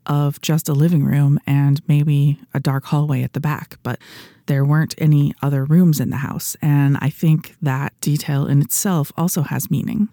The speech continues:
especially after getting into the dream and hearing the rest of the parts of the interpretation. The fact that there's only a living room makes a lot of sense. In a normal house, there would be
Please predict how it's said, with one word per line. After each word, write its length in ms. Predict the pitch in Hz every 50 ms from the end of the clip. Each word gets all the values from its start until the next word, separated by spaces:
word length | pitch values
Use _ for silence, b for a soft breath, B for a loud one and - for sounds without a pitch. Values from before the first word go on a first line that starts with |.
| b b b b b b b b b b b b b b b
especially 500 | 180 165 - 170 170 - 202 190 170 160
after 800 | - 143 139 143 - - - 151 143 143 139 139 135 139 143 - - _ _
getting 240 | - 165 160 160 151
into 200 | 147 147 - 160
the 80 | 151 151
dream 280 | - 147 143 143 143
and 100 | 139 139
hearing 580 | 147 - 165 156 151 151 147 143 139 139 143 - _ _
the 100 | - 143
rest 300 | 147 147 156 - - -
of 140 | 143 151 -
the 100 | - 139
parts 320 | - - 156 139 139 -
of 60 | 165 156
the 100 | 139 135
interpretation. 880 | 127 127 - 139 - 139 - - 143 135 131 - - 127 139 156 175 - _ _ _ _ _ _ _ _ _ _
The 100 | - 156
fact 300 | - - 160 151 156 -
that 160 | - 160 -
there's 220 | - 143 143 143 - -
only 300 | 151 151 151 151 143 139 135
a 60 | 135
living 300 | 143 151 160 170 160 143
room 260 | 135 135 135 135 139
makes 260 | 139 135 135 - -
a 40 | 151
lot 180 | 139 135 131 -
of 80 | -
sense. 560 | - - 185 170 - - - - - - - - _ _ _ _ _ _
In 120 | - 151 151
a 80 | 143
normal 360 | 147 156 185 196 185 175 156
house, 680 | 147 - - 139 139 135 143 139 143 - - - - - - _ _ _ _ _ _ _ _ _ _ -
there 180 | 156 147 147
would 160 | 147 147 147
be 360 | 151 147 143 143 139 139 143